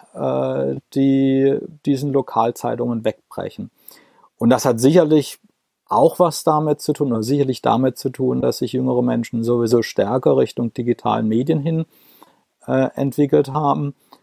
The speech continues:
und da eine Grundskepsis gegenüber der Lokalzeitung haben. Aber es hat auch sehr, sehr viel damit zu tun, dass die, äh, Lokalzeitungen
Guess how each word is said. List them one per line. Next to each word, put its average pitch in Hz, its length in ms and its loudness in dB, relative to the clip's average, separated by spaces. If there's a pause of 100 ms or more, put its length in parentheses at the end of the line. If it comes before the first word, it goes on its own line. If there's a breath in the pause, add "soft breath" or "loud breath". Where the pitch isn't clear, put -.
(120)
und 123 100 -6
da 120 80 4
eine 117 160 0
Grundskepsis - 800 0
gegenüber 127 340 -2
der 113 140 0
Lokalzeitung 110 880 -4
haben. 113 260 -2 (420 loud breath)
Aber 127 240 4
es - 120 -2
hat 156 160 -4
auch 139 220 -2
sehr, 143 220 2
sehr 147 200 0
viel 147 180 0
damit 135 380 -2
zu 143 140 -4
tun, 139 360 -2
dass 131 280 -2
die, 131 500 2
äh, 127 600 -4
Lokalzeitungen 139 1400 -2